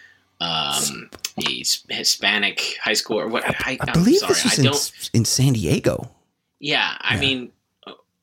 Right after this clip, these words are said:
Speaker 1: and also I, I'm never trying to say what, what we're not supposed to say. Latinx is, like, this dumb thing that was made up.
Speaker 2: Right, right.
Speaker 1: But what is
Speaker 2: Latino.
Speaker 1: the right thing?
Speaker 2: Latino.
Speaker 1: Latino.
Speaker 2: Yeah, I think Latino is fine. You know, la-,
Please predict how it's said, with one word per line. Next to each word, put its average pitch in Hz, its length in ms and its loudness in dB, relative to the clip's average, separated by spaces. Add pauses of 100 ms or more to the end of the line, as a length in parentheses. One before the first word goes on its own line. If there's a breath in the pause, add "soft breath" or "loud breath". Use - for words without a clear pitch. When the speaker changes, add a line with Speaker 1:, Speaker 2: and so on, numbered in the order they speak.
(840)
Speaker 1:
and 117 120 0
also 110 460 0
I, 101 180 0 (200)
I'm 104 180 -2
never 104 440 -2
trying 95 320 0
to 95 80 -6
say 117 220 2
what, 139 220 -4
what 165 400 -2
we're 127 260 -4
not 175 240 0
supposed 127 400 -2
to 101 80 -2
say. 87 540 -2 (480)
Latinx 170 500 2
is, 135 140 0
like, 110 180 0
this 107 160 -4
dumb 107 400 -2
thing 107 220 -2
that 95 120 -6
was 95 120 -8
made 95 300 -6
up. 110 180 -2
Speaker 2:
Right, 71 340 -4 (440)
right. - 100 -10
Speaker 1:
But 175 160 -6
what 214 160 -2
is 226 80 4
Speaker 2:
Latino. 208 280 4
Speaker 1:
the - 60 0
right - 160 -2
thing? 277 280 -4 (200)
Speaker 2:
Latino. 131 500 2 (500)
Speaker 1:
Latino. 104 560 -6 (240)
Speaker 2:
Yeah, 95 240 -2 (480)
I 123 80 -2
think 117 240 0
Latino 82 580 -2 (280)
is - 120 -10
fine. - 240 -6
You 208 120 2
know, 208 120 4
la-, 180 120 4